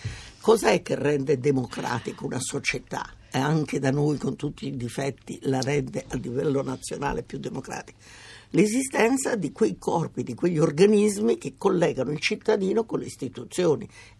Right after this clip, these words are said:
e quindi fanno da canale della, eh, della, del po-, potere deliberativo dei popoli,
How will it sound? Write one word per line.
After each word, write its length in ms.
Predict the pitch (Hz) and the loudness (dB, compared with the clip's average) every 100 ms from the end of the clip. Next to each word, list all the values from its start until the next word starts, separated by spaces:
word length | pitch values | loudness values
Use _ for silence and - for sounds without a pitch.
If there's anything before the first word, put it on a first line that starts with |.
| _ | _
e 160 | 180 | -2
quindi 360 | - 185 180 208 | 0 0 0 -2
fanno 320 | - 135 135 | -2 -4 -4
da 140 | 127 - | -6 -8
canale 580 | - 151 143 139 202 202 | -2 0 2 2 2 0
della, 320 | 120 131 123 - - - - | -2 -4 -6 -10 -20 -20 -12
eh, 180 | 120 - - - | -10 -10 -12 -12
della, 300 | 107 120 123 | -8 -6 -6
del 240 | 120 123 | -6 -8
po-, 220 | - 127 | -10 -16
potere 340 | - 107 - 135 | -14 -10 -6 -6
deliberativo 840 | 120 - 110 127 - 262 185 135 | -6 -8 -6 -6 -2 0 0 -2
dei 200 | 120 120 | -4 -6
popoli, 500 | - - - - | -8 -12 -10 -10